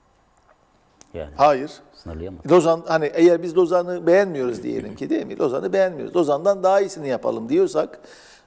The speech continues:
Speaker 2: Lozan altı mil yaptı. Yani Yunanistan'ın kara sularını, yani adaların kara sularını altı mile indirdi.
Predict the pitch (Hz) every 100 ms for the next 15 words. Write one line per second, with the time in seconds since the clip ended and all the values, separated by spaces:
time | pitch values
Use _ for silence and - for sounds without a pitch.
0 | - 208 175 240 247 240 254 233 160 127
1 | - 120 - _ - 131 135 196 196 143
2 | - 143 208 262 _ _ _ - 170 208
3 | - 170 143 120 117 131 147 139 143 147
4 | 151 156 185 160 156 160 143 123 151 220
5 | 196 220 196 180 151 117 107 98 101